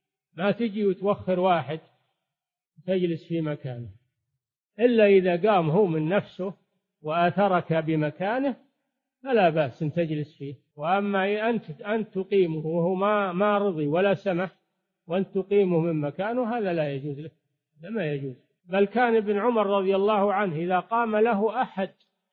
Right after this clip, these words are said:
إذا قام له أحد باختياره ما يجلس في مكانه، تورعاً،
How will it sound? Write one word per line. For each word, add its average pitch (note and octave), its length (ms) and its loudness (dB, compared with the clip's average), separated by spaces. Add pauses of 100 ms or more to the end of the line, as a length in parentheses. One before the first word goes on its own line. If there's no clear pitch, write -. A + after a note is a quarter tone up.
(160)
إذا G3 200 -4
قام A3 380 -2
له G#3+ 440 0
أحد D#3+ 320 -6
باختياره A3+ 640 -4
ما A#3 260 -2
يجلس E3 300 -6
في D3 140 -12
مكانه، C#3 360 -16 (1080)
تورعاً، F3+ 640 2